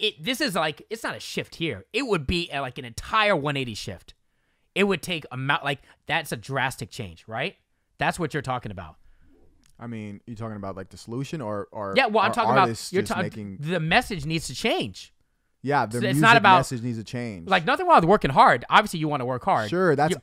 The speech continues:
Speaker 1: but
Speaker 2: I, bro, everyone works hard. That's like, like, "Oh, make sure you eat healthy." Like, it's
Speaker 1: Does that make
Speaker 2: obvious.
Speaker 1: sense? I don't know.
Speaker 2: It's like, "Oh my God, I never, I never thought about working hard till I heard this Jay-Z song." Like, shut up.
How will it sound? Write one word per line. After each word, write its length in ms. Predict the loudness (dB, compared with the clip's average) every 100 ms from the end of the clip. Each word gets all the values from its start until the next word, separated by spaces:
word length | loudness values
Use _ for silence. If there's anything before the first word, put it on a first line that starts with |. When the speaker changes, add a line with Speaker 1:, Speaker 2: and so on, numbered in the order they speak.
| -2
Speaker 1:
but 140 | 0
Speaker 2:
I, 60 | 0
bro, 200 | 2 2 2
everyone 400 | 0 2 -2 -2
works 200 | -4 -2
hard. 220 | -2 -2
That's 140 | -2 -2
like, 200 | -4 -6 -20 _ -8
like, 280 | -4 -4 -8 -20 -4
"Oh, 400 | 0 2 2 -2
make 220 | -6 -8
sure 280 | -4 -4 -2
you 260 | -4 -8 -10
eat 160 | -10 -6
healthy." 460 | -2 -2 -2 -4 -4
Like, 180 | -6 -6
it's 140 | -10
Speaker 1:
Does 60 | -12 -20 -10
that 60 | 0
make 100 | 2
Speaker 2:
obvious. 260 | 2 0 -2
Speaker 1:
sense? 260 | -4 -6
I 40 | -10
don't 120 | -10
know. 100 | -12 -8
Speaker 2:
It's 100 | -2
like, 100 | -2 0
"Oh 80 |
my 120 | -2 0
God, 340 | 0 0 -2 -8 -6
I 120 | -2
never, 400 | 6 8 8 4 2
I 100 | 2 8
never 360 | 8 10 6
thought 220 | 6 6
about 180 | 8 8
working 240 | 8 4 2
hard 220 | 2 2
till 120 | 0
I 40 | 0
heard 240 | 2 2
this 120 | 0
Jay-Z 340 | 0 2 2 -2
song." 260 | -2 -2
Like, 140 | 0 -2
shut 320 | 0 0 2
up. 240 | 2 2